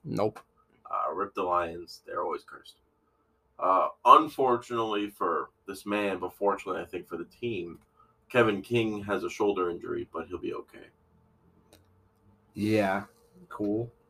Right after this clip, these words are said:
Speaker 2: I don't want Kevin King to play.
Speaker 1: The
Speaker 2: Still not.
Speaker 1: Packers should get rid of Kevin King.
Speaker 2: I know. It's not good when it's out there.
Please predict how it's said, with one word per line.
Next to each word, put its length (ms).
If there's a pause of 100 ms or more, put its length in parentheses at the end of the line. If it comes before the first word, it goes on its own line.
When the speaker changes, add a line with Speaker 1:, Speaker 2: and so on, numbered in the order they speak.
(260)
Speaker 2:
I 100
don't 160
want 160
Kevin 200
King 200
to 60
play. 200 (320)
Speaker 1:
The 60
Speaker 2:
Still 220
not. 80
Speaker 1:
Packers 320
should 140
get 140
rid 100
of 100
Kevin 260
King. 220 (160)
Speaker 2:
I 120
know. 220 (840)
It's 120
not 140
good 160
when 100
it's 140
out 180
there. 480